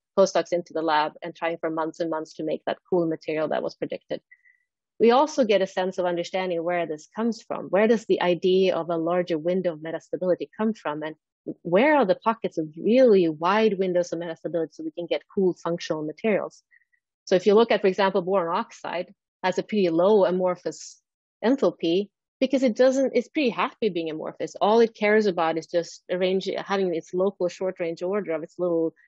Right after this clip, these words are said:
boron oxide tetrahedra. How those are organized long range, it doesn't really care.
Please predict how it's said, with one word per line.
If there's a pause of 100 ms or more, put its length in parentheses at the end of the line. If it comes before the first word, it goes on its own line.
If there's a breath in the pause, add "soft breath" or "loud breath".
(140 soft breath)
boron
oxide
tetrahedra. (760)
How
those
are
organized
long
range,
it
doesn't
really
care.